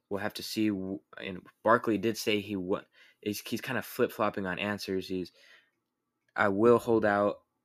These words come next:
but I won't hold out, but I'm not attending camp." So we don't really know until there's an official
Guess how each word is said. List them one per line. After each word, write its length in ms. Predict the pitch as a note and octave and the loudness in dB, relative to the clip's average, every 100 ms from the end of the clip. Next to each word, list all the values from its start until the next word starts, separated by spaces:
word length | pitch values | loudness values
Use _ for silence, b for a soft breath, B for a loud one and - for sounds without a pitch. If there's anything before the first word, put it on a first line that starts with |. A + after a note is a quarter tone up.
| _ | _
but 160 | G2 F2 | -6 -4
I 80 | |
won't 300 | F2 G2+ G#2+ | 0 0 -2
hold 220 | - G#2+ G2+ | -2 -2 2
out, 320 | F#2+ F#2 F#2 | 2 0 -4
but 100 | F#2+ | -4
I'm 100 | F2+ | -2
not 180 | F#2 F#2 | -2 -4
attending 400 | F2+ - F#2 E2+ | -6 -8 -8 -8
camp." 400 | - G#2+ G2+ G2+ _ _ _ _ _ | -8 -4 -4 -4 _ _ _ _ _
So 140 | _ G2 | _ -2
we 120 | G#2 | 0
don't 160 | A2 G2+ | 0 2
really 200 | G#2+ G2 | 2 2
know 300 | G2 G#2 A2 _ _ _ _ _ | -2 -2 -6 _ _ _ _ _
until 260 | G2+ F#2 G#2+ | -10 -8 -6
there's 200 | G2 F2 | -6 -6
an 60 | F2 | -10
official 680 | - A#2 G#2 G#2+ G2+ F#2+ | -2 -2 0 -2 -2 -4